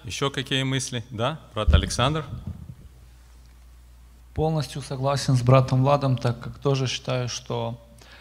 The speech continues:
Speaker 2: блаженные, званые на брачную вечерю – это люди, э, я в своём понимании так понимаю, что многие, может быть, и хотели туда попасть, но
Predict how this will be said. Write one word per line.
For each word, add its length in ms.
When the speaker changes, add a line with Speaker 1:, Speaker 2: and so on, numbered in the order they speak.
Speaker 2:
блаженные, 640
званые 540
на 120
брачную 400
вечерю – 360
это 420
люди, 560
э, 300
я 240
в 120
своём 260
понимании 440
так 180
понимаю, 460
что 420
многие, 640
может 260
быть, 240
и 40
хотели 440
туда 160
попасть, 600
но 500